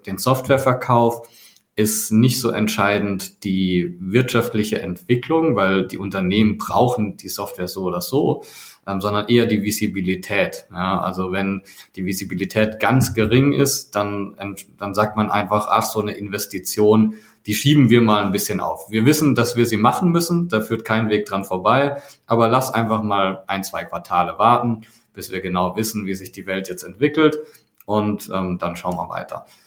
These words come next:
Und das sehen wir jetzt wieder in den Zahlen, die jetzt plötzlich wieder ganz gut reinkommen, weil die Wirtschaft wieder bessere Visibilität hat. Ja, also sie hat die Visibilität,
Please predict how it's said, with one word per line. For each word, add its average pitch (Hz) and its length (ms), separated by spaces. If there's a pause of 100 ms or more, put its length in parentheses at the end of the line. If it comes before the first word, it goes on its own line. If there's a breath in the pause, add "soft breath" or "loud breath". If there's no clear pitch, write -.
(200 soft breath)
Und 104 200
das 156 200
sehen 143 240
wir 135 80
jetzt - 400 (520)
wieder 117 280
in 107 120
den 98 160
Zahlen, 139 420
die 101 160
jetzt - 280
plötzlich 123 440
wieder 107 180
ganz 107 320
gut 113 220
reinkommen, 107 720
weil 123 400
die 107 180
Wirtschaft 120 400
wieder 110 160
bessere 107 520
Visibilität 98 840
hat. - 280
Ja, 95 220
also 92 200
sie 92 200
hat 113 180
die 104 120
Visibilität, 104 760